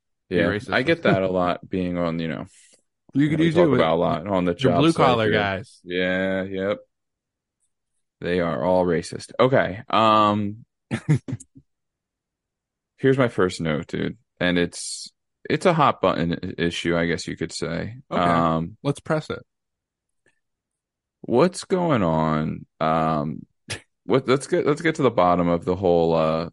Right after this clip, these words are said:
Speaker 2: lack of sriracha everywhere.
Speaker 1: Mm. Okay. What's going
Speaker 2: Wh-
Speaker 1: on with that? <laughs>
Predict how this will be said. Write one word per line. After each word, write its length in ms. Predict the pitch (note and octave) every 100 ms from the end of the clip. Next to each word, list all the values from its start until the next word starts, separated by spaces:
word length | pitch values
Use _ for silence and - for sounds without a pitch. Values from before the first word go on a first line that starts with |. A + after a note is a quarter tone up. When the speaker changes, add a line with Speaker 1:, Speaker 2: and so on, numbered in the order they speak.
| _ _ _ _ _ _ _ _ _ _ _ _ _ _
Speaker 2:
lack 360 | G2 G2 G2 -
of 120 | F2+
sriracha 880 | - F#2+ F2+ E2+ F2+ - G#2+ G#2+ B2+ _ _ _ _ _ _ _ _ _ _ _ _ _ _ _ _ _ _
everywhere. 680 | F2 F2+ G#2 G#2+ A2+ B2 C3 _ _ _ _ _ _
Speaker 1:
Mm. 420 | C#3+ G3+ C3+ G2 F2+ _ _ _ _ _
Okay. 420 | C#3 C3 A#2+ D3+ - _ _ _ _ _ _ _ _ _ _ _ _
What's 180 | D#3+ D#3+
going 200 | G3 E3+
Speaker 2:
Wh- 40 |
Speaker 1:
on 120 | D#3+ D#3
with 80 | G2
that? 220 | C#2+ C#2+ _ _ - D#3+ - _
<laughs> 200 | - -